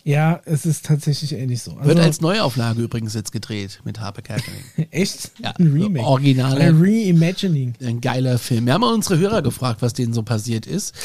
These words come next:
Speaker 1: Ja.
Speaker 2: Ähm, hier gibt's zum Beispiel, ähm, beim Geldabheben, äh, vergessen, das Geld mitzunehmen. Das ist mir noch nie passiert, aber das wird dir wieder eingezogen und gut ist.
Speaker 1: Ja, kriegst du das wieder gut geschrieben?
Speaker 2: Ja.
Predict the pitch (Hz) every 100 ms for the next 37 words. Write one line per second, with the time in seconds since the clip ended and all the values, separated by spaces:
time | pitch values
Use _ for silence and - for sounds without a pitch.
0 | - 165 123 - - 139 123 139 135 156
1 | 175 - 165 156 - 160 156 143 139 123
2 | 123 131 151 175 147 156 151 151 143 135
3 | 127 127 127 117 _ - 131 139 139 135
4 | 135 151 120 - 101 85 107 127 156 139
5 | 117 135 175 185 185 - 202 - 143 143
6 | 156 165 156 147 143 156 139 117 107 110
7 | 113 120 - 127 - - _ _ _ _
8 | _ _ _ - 143 170 165 156 147 143
9 | 131 135 - - 190 208 226